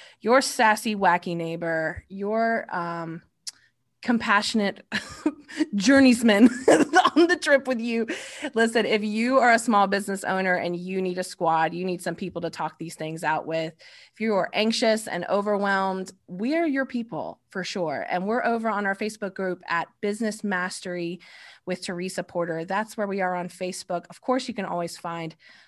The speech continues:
my brilliant thoughts on teresa porter dot com. That's T E R E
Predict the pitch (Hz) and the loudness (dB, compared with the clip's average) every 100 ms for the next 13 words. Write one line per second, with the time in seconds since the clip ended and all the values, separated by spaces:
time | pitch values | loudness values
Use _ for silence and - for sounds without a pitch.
0 | _ 196 190 202 240 254 196 165 - 156 | _ -6 -4 -2 0 0 -2 -8 -12 -10
1 | 151 - - - 185 180 180 202 185 220 | -10 -14 -20 -14 -8 -6 -6 -6 -4 -4
2 | 220 175 165 190 175 175 180 175 - 196 | -4 -6 -6 -6 -4 -4 -6 -8 -10 -8
3 | 190 254 302 269 - - - 262 247 226 | -6 -6 -6 -10 -12 -16 -12 -10 -8 -8
4 | 208 - 175 170 185 180 | -10 -8 -8 -8 -10 -14